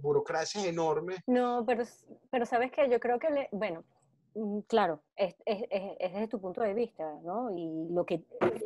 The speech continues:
Speaker 2: y el punto de vista no solamente es porque nos centramos de una manera, eh, tiene que ver con la, con la experiencia y con la vivencia que has tenido. Yo, la vivencia que he tenido, yo no estu-, yo no estudié aquí, yo soy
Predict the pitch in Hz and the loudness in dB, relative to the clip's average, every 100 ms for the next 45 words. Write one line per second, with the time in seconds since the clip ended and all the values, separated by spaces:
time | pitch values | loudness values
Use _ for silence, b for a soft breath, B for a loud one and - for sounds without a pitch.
0 | 208 208 202 220 208 285 247 247 285 262 | 2 4 4 4 6 8 8 6 2 4
1 | 247 226 254 247 247 247 247 247 269 240 | 2 2 4 4 4 4 2 2 0 2
2 | 220 185 180 185 220 190 208 202 240 233 | 2 2 0 -4 -4 0 2 4 2 0
3 | 240 220 214 208 190 170 - 190 185 175 | 2 2 2 2 0 -2 -2 0 0 -2
4 | 190 220 208 196 233 220 220 - - 208 | -2 2 2 4 2 2 0 -4 -2 -2
5 | 185 - 202 226 233 269 226 190 190 190 | 0 0 2 2 0 0 -2 0 0 0
6 | 180 - - 196 175 180 202 175 147 _ | -2 -6 -6 -4 -2 -2 -2 -4 -8 _
7 | b b b b - - - 226 190 208 | b b b b -16 -12 -6 2 8 10
8 | 202 254 277 254 226 208 208 220 233 214 | 8 6 8 8 10 6 2 2 2 4
9 | 214 180 190 294 _ _ _ _ _ _ | 4 2 0 -4 _ _ _ _ _ _
10 | _ 233 220 208 208 - - - 208 196 | _ 8 10 10 4 -4 -10 -4 0 4
11 | 202 202 202 208 220 226 220 226 214 226 | 6 6 4 6 6 8 8 8 6 4
12 | 214 208 226 202 _ _ _ - 190 202 | 6 4 0 -2 _ _ _ -2 4 4
13 | 202 240 226 226 226 | 6 8 10 10 6